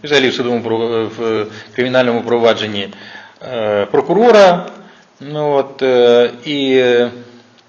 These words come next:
секретаря судового засідання, тобто цих основних осіб, які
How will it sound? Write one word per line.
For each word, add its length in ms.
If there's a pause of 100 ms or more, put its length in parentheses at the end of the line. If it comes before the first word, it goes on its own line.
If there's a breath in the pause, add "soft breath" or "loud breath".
(520)
секретаря 460
судового 260
засідання, 460
тобто 420
цих 300
основних 340
осіб, 260
які 420